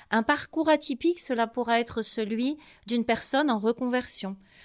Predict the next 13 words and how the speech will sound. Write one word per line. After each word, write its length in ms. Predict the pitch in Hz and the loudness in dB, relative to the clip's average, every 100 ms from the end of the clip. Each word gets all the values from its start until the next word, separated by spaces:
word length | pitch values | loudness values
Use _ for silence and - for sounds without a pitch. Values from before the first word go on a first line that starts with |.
| - - | -20 -10
Vous 180 | 190 185 | -4 0
allez 220 | 185 196 | 2 2
avoir, 540 | 190 180 196 240 277 | 2 2 4 4 2
euh, 80 | 190 | 0
quelqu'un 500 | 190 170 170 180 240 | 0 -2 -2 -2 -2
qui 160 | 302 185 | -2 -4
était 320 | 175 190 208 | -2 -2 0
directeur 540 | 190 202 185 - 208 | 0 -2 -2 -2 -2
commercial 760 | - 220 190 - - 156 220 269 - - - - | -2 -2 -2 -2 -2 0 0 -2 -8 -20 -12 -2
et 160 | 214 | -2
qui 200 | - 208 | -2 -8
va 300 | 185 185 208 | 0 2 2
devenir 800 | 226 208 180 180 185 226 254 185 | 0 -2 -2 -4 -2 -2 -2 -2